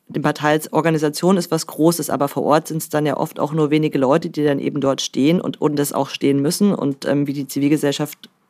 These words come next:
vor Ort leben, sind, ähm, mit ihrem Gesicht und, ähm, diese Präsenz oft nicht so leicht zu halten ist. Jetzt hast du deine Forderung gesagt, jetzt aus der Perspektive einer Organisation, die auch berät.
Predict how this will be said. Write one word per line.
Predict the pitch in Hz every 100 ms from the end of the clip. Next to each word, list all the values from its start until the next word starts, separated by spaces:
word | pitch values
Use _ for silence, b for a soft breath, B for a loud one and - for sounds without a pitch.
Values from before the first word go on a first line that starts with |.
| _
vor | - 208
Ort | 165 165 - _ -
leben, | 165 170 170 175
sind, | - 156 156 160 -
ähm, | 147 143 143 - - _ _
mit | 165 165
ihrem | 98 147
Gesicht | 143 139 160 - _ _ _
und, | - 147 -
ähm, | 131 143 143 143 143 B B B B B B B _
diese | 156 156
Präsenz | 160 147 139 156 156
oft | 151 - - -
nicht | - 165
so | 165
leicht | 147 151 -
zu | 135
halten | 143 180 190
ist. | - 165 - - _ _ _ _ _ _ _ _ _ -
Jetzt | 156
hast | 156 -
du |
deine | - 156
Forderung | - 170 190 190
gesagt, | 175 175 175 175
jetzt | 156 -
aus | 147
der | -
Perspektive | 156 151 - 151 - 160 170
einer | 151 135
Organisation, | 151 151 151 147 151 147
die | 147 -
auch | 135 143 - - _ -
berät. | 143 110 135 196 247 -